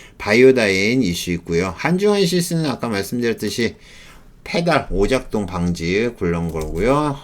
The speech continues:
홍성그룹. 자, 경기부양체 오늘 빠졌는데, 어, 올라왔네요. 시-, 동전주라고 보시면 될 것 같고요.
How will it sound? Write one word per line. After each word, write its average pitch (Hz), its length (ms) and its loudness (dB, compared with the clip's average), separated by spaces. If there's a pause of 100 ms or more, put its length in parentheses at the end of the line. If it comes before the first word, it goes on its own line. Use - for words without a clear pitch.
홍성그룹. 190 760 2 (2500)
자, 147 180 2
경기부양체 165 640 6
오늘 113 260 2
빠졌는데, 147 760 2 (400)
어, 82 200 -6
올라왔네요. 87 640 -2
시-, - 300 -8
동전주라고 196 680 0
보시면 135 380 -4
될 87 180 -8
것 113 120 -4
같고요. 98 420 -2